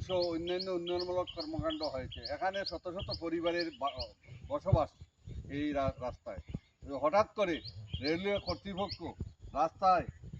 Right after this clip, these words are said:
মধ্যে রেল বসিয়ে যাতায়াত বন্ধ করে দিয়েছেন। আমার বোধগম্য নয় যে এলাকাবাসীকে না জানিয়ে বিকল্প ব্যবস্থা না করে এই ধরনের রাস্তা বন্ধ করা হয়েছে। তো আমি অনুরোধ করব যথাযথ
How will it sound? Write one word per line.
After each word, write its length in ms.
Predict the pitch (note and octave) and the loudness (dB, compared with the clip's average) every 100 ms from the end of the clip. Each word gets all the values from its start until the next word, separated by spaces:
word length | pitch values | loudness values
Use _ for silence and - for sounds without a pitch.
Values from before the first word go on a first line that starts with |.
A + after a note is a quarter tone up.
| D3 | 0
মধ্যে 300 | E3+ F3 E3 A#2 C#3 - - B2 | 0 2 -2 -2 -6 -12 -12 -2
রেল 220 | D#3+ G3+ G3 | 2 2 2
বসিয়ে 380 | F3+ - E3+ D3 | -2 -2 -4 4
যাতায়াত 380 | D3 D3 F3 F3 - - _ C#3+ | 4 8 8 8 2 -20 _ -4
বন্ধ 140 | D3+ D#3+ D3 | -2 -2 -2
করে 140 | C#3+ A#2+ | -4 -4
দিয়েছেন। 360 | A2+ G#2 G2+ - - - - - - - C3 | -8 -10 -18 -18 -20 -18 -20 -18 -20 -4 2
আমার 240 | D#3 F#3+ G3+ F3+ | 8 10 10 6
বোধগম্য 400 | E3+ F#3+ A3+ A3+ G#3 | 2 6 8 8 6
নয় 160 | C3+ - - - - _ C3 | 6 4 -4 -12 -16 _ -2
যে 100 | E3+ F3+ E3+ | 4 6 8
এলাকাবাসীকে 680 | F#3+ A#3 G#3+ G#3 F#3+ - D3+ G2+ - - - C3 | 8 10 12 12 10 -2 -2 -2 -6 -12 -6 6
না 100 | D#3+ F3 F3+ | 10 10 12
জানিয়ে 360 | G3 G3+ G3+ D3+ - _ - D#3 | 12 12 6 4 -4 _ -8 -6
বিকল্প 380 | - G#3 A#3 B3+ A3 | 6 8 10 10 12
ব্যবস্থা 320 | F#3+ F3+ - D#3+ | 10 8 6 6
না 60 | D3 - | 6 4
করে 160 | C#3 A#2+ - - D3+ | -2 -4 -6 -8 -4
এই 80 | E3 | 2
ধরনের 300 | F#3+ F#3+ F#3 F#3 D#3+ | 4 4 4 6 6
রাস্তা 240 | D#3 - D#3 | 6 4 4
বন্ধ 160 | D3 D3+ D#3 | 4 4 0
করা 160 | C#3+ B2+ A2+ | 2 0 0
হয়েছে। 300 | G#2 - - - - - - - _ | -10 -10 -14 -8 -8 -8 -20 -20 _
তো 40 | D3+ D#3+ | 10 12
আমি 160 | F3 G#3+ G#3+ G3 | 12 8 8 8
অনুরোধ 260 | A3+ C4+ G#3 | 10 8 8
করব 180 | G3 C#3+ G#2+ - - _ C3 | 6 6 -4 -10 -20 _ -2
যথাযথ 500 | F3 - F3+ A3 G#3+ | 4 12 12 12 4